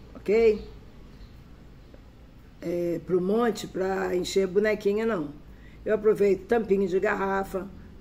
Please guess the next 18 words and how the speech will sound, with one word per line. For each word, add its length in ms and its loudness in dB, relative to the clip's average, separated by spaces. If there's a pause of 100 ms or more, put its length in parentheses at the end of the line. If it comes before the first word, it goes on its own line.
faço 600 0
com 640 -2 (720)
sacolinhas 720 0
plásticas, 540 0
tem 140 0
aí 200 6
tudo 440 2
no 60 4
meu 200 4
canal 420 -2
como 240 -2
fazer 400 2
carinha 380 0
de 100 -6
boneca, 560 0 (140)
ok? 460 2 (500)
Olha 260 2
aqui, 280 -2